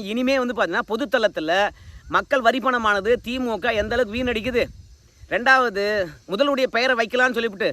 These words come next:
மக்கள் வரி பணத்திலேயே போய் நீதிமன்றத்துல எந்த அளவுக்கு வாதாடி இருக்கு பாருன்னு சொல்லிவிட்டு ஒரு விவாதத்தை வைக்கலாம்,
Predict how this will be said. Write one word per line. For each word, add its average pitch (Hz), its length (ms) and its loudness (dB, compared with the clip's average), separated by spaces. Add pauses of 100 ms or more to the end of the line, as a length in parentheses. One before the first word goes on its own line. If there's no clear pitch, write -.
(320)
மக்கள் 247 320 2
வரி 247 200 4
பணத்திலேயே 247 380 2 (100)
போய் 220 200 -2 (100)
நீதிமன்றத்துல 247 440 -2
எந்த 226 100 -4
அளவுக்கு 233 180 4
வாதாடி 233 240 4
இருக்கு 190 160 -6
பாருன்னு 202 200 0
சொல்லிவிட்டு 214 280 2 (340)
ஒரு 165 160 0
விவாதத்தை 247 460 2
வைக்கலாம், 202 360 0